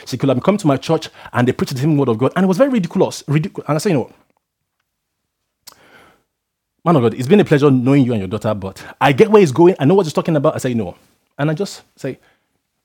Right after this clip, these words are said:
"You know, you can, this is your daughter. We don't want to come in between your family. It's been a privilege, you know, pastoring your child, blah, blah, blah, but I get where you're going. I know what you're talking about," and stuff like that.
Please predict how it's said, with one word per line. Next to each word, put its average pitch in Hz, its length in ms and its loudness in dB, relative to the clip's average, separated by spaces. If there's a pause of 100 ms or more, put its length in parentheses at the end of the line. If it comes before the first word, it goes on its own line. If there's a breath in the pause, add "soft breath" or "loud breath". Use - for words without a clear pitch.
(140)
"You 147 80 -2
know, 160 60 0
you 160 160 -2
can, 147 300 -4
this 202 120 -8
is - 60 -10
your 113 100 -4
daughter. 110 360 -6 (320)
We 123 120 -10
don't 196 100 0
want 165 100 0
to - 60 -10
come 160 120 0
in 143 60 2
between 131 200 -4
your 113 80 -4
family. 117 460 -4 (320)
It's 113 120 -14
been 180 100 -2
a 170 60 0
privilege, 139 380 -4
you 123 60 -4
know, 113 80 -4
pastoring 127 360 -6
your 98 80 -6
child, 110 280 -6
blah, 117 100 -4
blah, 104 100 -6
blah, 104 160 -6
but 104 120 -6
I 117 120 -4
get 165 180 -2
where 151 80 -4
you're 123 100 -2
going. 117 220 -4
I 120 60 -2
know 131 80 0
what 147 80 -2
you're 120 80 -4
talking 110 220 -8
about," 101 260 -6
and - 80 -18
stuff - 180 -12
like 92 120 -10
that. 85 180 -14